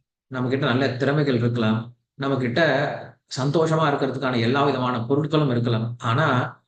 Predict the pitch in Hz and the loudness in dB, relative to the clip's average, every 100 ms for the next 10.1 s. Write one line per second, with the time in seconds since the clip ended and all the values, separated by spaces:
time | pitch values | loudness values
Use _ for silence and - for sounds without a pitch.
0 | _ 123 123 156 180 143 127 135 135 120 | _ -4 0 2 2 2 2 2 0 -2
1 | 143 123 120 127 120 120 110 120 107 107 | -2 0 0 0 0 -2 -2 0 0 0
2 | 104 - _ _ _ _ _ _ _ _ | -4 -12 _ _ _ _ _ _ _ _
3 | 139 131 170 156 160 175 147 147 120 123 | -4 0 0 2 0 0 0 0 -2 -2
4 | 151 120 120 - 131 120 135 120 120 160 | 0 0 0 -2 -2 0 0 0 0 -2
5 | 139 123 131 156 120 120 120 - _ _ | 0 -2 0 0 2 0 -4 -12 _ _
6 | _ - 131 165 175 170 151 147 147 147 | _ -6 -4 0 0 0 0 0 0 0
7 | 139 131 123 123 120 117 120 - - - | 0 -2 0 0 2 2 2 -2 -4 -10
8 | - _ 113 131 156 147 143 127 123 147 | -16 _ -2 2 2 2 2 0 0 0
9 | 147 113 110 127 120 139 143 113 131 165 | 2 2 2 0 0 0 0 -2 -2 -4
10 | - | -8